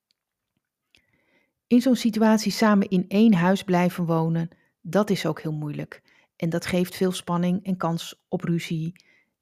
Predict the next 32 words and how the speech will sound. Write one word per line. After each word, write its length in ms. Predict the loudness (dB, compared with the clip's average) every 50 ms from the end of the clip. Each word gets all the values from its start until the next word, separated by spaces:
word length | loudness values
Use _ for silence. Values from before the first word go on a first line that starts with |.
| _ _ -4
En 300 | -2 -2 0 0 -2 -2
natuurlijk 480 | 0 -2 -2 0 -2 -4 -2 -2 -4 -4
voelen 260 | -4 -8 -6 -6 -6
kinderen 360 | -4 -4 -4 -4 -2 -4 -4
die 120 | -4 -6 -8
spanning 380 | -8 -6 -6 -6 -4 -4 -4
ook. 380 | -2 -4 -4 -4 -6 -10 -20 _ _ _ _
En 100 | -2 0
dat 140 | 0 2 2
wil 140 | 2 0
je 100 | 0 0
niet 160 | -2 -6 -6 -8
als 180 | -8 -10 -8
ouders. 580 | -8 -8 -8 -8 -10 -12 -12 -12 -14 -16 -16 _ _ _ _ _ _ _ _ _ _
Dus 360 | -8 -4 -2 -2 -2 -4 -8 -10
ik 160 | -8 -8 -6
begrijp 340 | -6 -4 -4 -4 -4 -4 -4
best 320 | -4 -4 -4 -6 -10 -12
dat 160 | -12 -8 -6
mensen 300 | -4 -4 -4 -6 -6 -6
dan 140 | -4 -4 -4
toch 180 | -4 -8 -6 -6
de 100 | -6 -4
keuze 340 | -2 -2 -2 -2 -2 -2
maken 480 | -4 -4 -4 -6 -8 -8 -8 -10 -10 -12 _ _ _ _ _ _ _ _ _ _ _ -4
om 100 | -4 -4
alvast 380 | -2 -6 -6 -4 -4 -6 -4 -6
uit 160 | -6 -6 -6
elkaar 280 | -6 -6 -4 -2 -2 -2
te 80 | -4
gaan 180 | -4 -4 -4 -4
wonen. 360 | -4 -4 -6 -6 -8 -12 -14